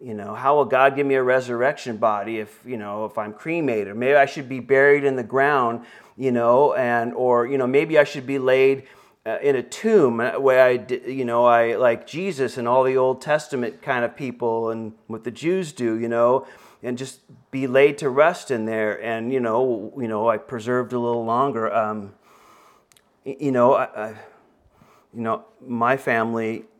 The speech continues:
have done either one of those, is buried in the ground. Uh, my grandparents were the only one kind of laid,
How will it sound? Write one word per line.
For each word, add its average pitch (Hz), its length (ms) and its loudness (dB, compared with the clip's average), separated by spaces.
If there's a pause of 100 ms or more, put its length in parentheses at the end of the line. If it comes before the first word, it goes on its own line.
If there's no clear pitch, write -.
(300)
have 113 300 -8
done 123 200 -2
either 117 300 -6
one 117 160 -4
of 113 80 -4
those, 107 240 -2
is 101 120 -14
buried 117 300 -4
in 110 60 -6
the 107 80 -6
ground. 113 420 -4
Uh, 110 380 -14
my 110 180 -10
grandparents 127 580 -6
were 113 60 -10
the 113 60 -6
only 113 180 -6
one 113 200 -6
kind 113 180 -6
of 107 180 -10
laid, 113 400 -6